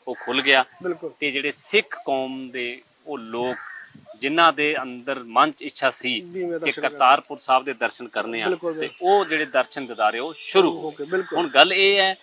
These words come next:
Speaker 1: ਕਿ ਜਿਵੇਂ ਤੁਸੀਂ ਕਿਹਾ ਕਿ ਦਰਸ਼ਨ ਸਾਰੇ ਹੋਰ ਕਿਵੇਂ ਆ, ਦੇਖੋ, ਜੇ ਤਾਂ ਤੁਹਾਡੇ ਕੋਲ ਪਾਸਪੋਰਟ ਹੈ,
Speaker 2: ਹਾਂ।
Speaker 1: ਫਿਰ ਤਾਂ ਤੁਸੀਂ ਅਲੱਗ ਤਰੀਕਾ ਅਪਣਾ ਸਕਦੇ ਹੋ।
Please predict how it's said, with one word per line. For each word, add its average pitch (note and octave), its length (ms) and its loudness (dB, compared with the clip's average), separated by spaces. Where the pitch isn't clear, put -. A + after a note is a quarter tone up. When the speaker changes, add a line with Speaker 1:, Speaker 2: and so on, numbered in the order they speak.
Speaker 1:
ਕਿ E3 80 -4
ਜਿਵੇਂ D#3 200 -4
ਤੁਸੀਂ D#3+ 260 -12
ਕਿਹਾ F3 140 -2
ਕਿ E3+ 60 -2
ਦਰਸ਼ਨ D3+ 360 0
ਸਾਰੇ D3+ 260 0
ਹੋਰ C3+ 320 -2
ਕਿਵੇਂ B2+ 220 -6
ਆ, B2 120 -2
ਦੇਖੋ, F3+ 200 -2
ਜੇ A#2 320 -4
ਤਾਂ D#3+ 160 4
ਤੁਹਾਡੇ D3 220 2
ਕੋਲ D3 160 -2
ਪਾਸਪੋਰਟ B2 560 2
ਹੈ, F#2 120 -10
Speaker 2:
ਹਾਂ। D#3+ 60 -10
Speaker 1:
ਫਿਰ C3 200 -2
ਤਾਂ F#3 200 2
ਤੁਸੀਂ F#3+ 680 -4
ਅਲੱਗ F3 180 12
ਤਰੀਕਾ D3 340 0
ਅਪਣਾ A#2+ 200 2
ਸਕਦੇ G#2 340 -8
ਹੋ। G2+ 60 -10